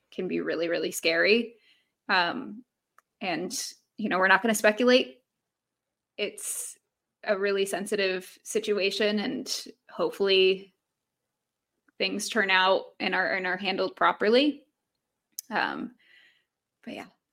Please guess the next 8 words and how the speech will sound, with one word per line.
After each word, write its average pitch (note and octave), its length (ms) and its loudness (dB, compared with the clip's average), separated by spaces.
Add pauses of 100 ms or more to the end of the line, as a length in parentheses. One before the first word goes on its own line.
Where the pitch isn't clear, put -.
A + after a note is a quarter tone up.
(200)
that F#3+ 320 2
is G3 600 2 (360)
what G#3+ 380 6
is G#3+ 120 4
a A3+ 80 4
buzz G#3+ 540 4
currently, G#3 840 0 (1400)
which - 640 -4